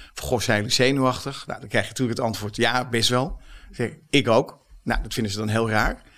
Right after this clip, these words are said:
En dat breekt heel vaak al het ijs. Dan krijg je wat te drinken. Eh,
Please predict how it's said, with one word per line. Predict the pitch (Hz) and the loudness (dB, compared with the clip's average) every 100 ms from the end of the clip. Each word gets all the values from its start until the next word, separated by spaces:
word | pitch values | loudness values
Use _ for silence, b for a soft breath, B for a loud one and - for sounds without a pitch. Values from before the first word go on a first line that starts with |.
| b b | b b
En | 120 | -2
dat | 135 104 | -2 0
breekt | 117 156 - | 2 2 2
heel | 139 170 | 0 2
vaak | - 156 143 | 2 2 2
al | 131 | 0
het | - | 0
ijs. | - - - - 147 - - b b b b b b _ _ _ | -6 -8 -8 -10 -14 -18 -20 b b b b b b _ _ _
Dan | 147 | 2
krijg | 170 143 | 2 2
je | |
wat | 131 | 0
te | 131 | 0
drinken. | 123 160 151 98 - - _ | 4 4 4 0 -4 -8 _
Eh, | 131 | 0